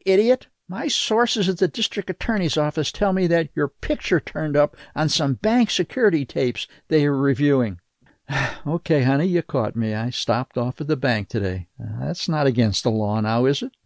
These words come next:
"You were there at about two fifteen this afternoon, weren't you?"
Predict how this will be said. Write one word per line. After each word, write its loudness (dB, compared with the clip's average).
"You 0
were 4
there 6
at 6
about 0
two 2
fifteen -2
this 0
afternoon, 0
weren't 0
you?" 0